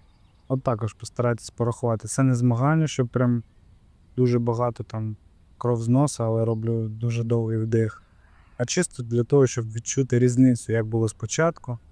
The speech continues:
як після. Подихайте трошки, полежіть, усвідомте, що ви робите зарядку, що ви себе готуєте до сьогоднішнього дня, що він має бути чудовим.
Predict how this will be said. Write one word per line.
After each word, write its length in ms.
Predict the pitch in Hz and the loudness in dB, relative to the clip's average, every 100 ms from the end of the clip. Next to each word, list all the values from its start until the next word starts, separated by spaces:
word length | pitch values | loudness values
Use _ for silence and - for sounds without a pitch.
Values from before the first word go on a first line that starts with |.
| - | -10
як 360 | 117 123 - - | -6 -6 -8 -14
після. 360 | 120 110 - - _ _ - - - _ _ _ _ _ _ _ _ _ _ _ _ _ _ _ _ _ _ _ _ _ _ _ _ _ | -12 -12 -14 -20 _ _ -20 -20 -20 _ _ _ _ _ _ _ _ _ _ _ _ _ _ _ _ _ _ _ _ _ _ _ _ _
Подихайте 560 | - 160 143 120 117 110 | -6 0 0 2 -2 -2
трошки, 360 | - 110 - 107 | -2 -2 -4 -6
полежіть, 840 | 127 120 113 113 160 165 - - _ - - - - - _ _ _ | -6 -4 -2 0 0 0 -4 -16 _ -20 -20 -20 -20 -20 _ _ _
усвідомте, 840 | 139 - 135 131 139 156 147 131 120 - _ _ - | -8 -4 -2 0 2 2 0 -2 -4 -8 _ _ -14
що 240 | - 120 | -4 -2
ви 320 | 120 151 165 | 2 2 4
робите 420 | 135 139 127 120 107 | 4 2 0 -2 -2
зарядку, 800 | 113 117 120 123 113 - 117 104 - _ - - - - | 0 2 2 0 -4 -4 -2 -2 -10 _ -20 -20 -20 -14
що 220 | - 120 | -6 -2
ви 580 | 117 131 151 143 135 110 - _ _ - | 2 2 4 2 2 -2 -12 _ _ -16
себе 420 | - 123 113 135 | -6 -4 0 0
готуєте 540 | 120 110 131 127 117 | 0 0 0 0 0
до 140 | 107 113 | -2 -4
сьогоднішнього 760 | - 117 131 120 - 113 110 | -4 -2 0 0 -2 -6 -6
дня, 360 | 101 107 123 120 | -4 0 0 0
що 180 | - 113 | -4 -4
він 120 | 110 | -4
має 180 | 113 110 | -4 -6
бути 300 | 110 107 110 | -10 -10 -12
чудовим. 680 | - 120 110 113 120 110 | -8 -8 -4 -2 -2 -6